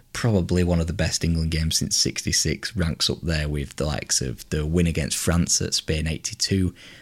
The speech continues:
the four one demolition of the Netherlands at Euro ninety-six, which people often cite as well. You've also, going forward, you've got the win over Argentina at the World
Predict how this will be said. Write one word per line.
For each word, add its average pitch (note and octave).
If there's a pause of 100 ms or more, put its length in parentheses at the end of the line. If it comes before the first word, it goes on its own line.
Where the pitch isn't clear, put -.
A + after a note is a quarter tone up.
the A2+
four F2+
one E2+
demolition E2
of -
the -
Netherlands F2
at -
Euro E2+
ninety-six, C#2
which -
people -
often F2+
cite E2+
as F2
well. E2+ (380)
You've F2
also, E2
going E2
forward, D#2+
you've D2
got -
the C#2
win F#2+
over F#2
Argentina F2+
at -
the -
World E2